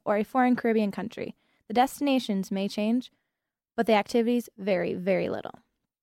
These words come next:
But recently, a fad has started in which some students choose to stray away from the cliche spring break week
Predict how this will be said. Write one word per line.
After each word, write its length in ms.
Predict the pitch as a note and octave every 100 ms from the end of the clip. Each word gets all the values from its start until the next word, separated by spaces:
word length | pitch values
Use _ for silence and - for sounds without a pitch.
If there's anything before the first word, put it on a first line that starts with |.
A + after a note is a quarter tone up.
| _ _ _ _ _ _ _ _ _ -
But 120 | -
recently, 440 | - C#4 F#4 F4+ F#4+
a 40 |
fad 280 | - B3 A#3+
has 80 | C4+
started 400 | - G3 G3 G3
in 180 | A3 A3
which 200 | A3+ -
some 260 | B3+ D4
students 580 | - - G#3+ G3+ B3+ -
choose 300 | - B3+ A#3+
to 80 | C4
stray 280 | - A3 C4
away 240 | B3 G3+
from 200 | - G#3+
the 100 | G3
cliche 480 | - A#3+ A3+ A3+ A3
spring 340 | - G#3 G#3
break 300 | A3+ A3+ -
week 280 | F#3 -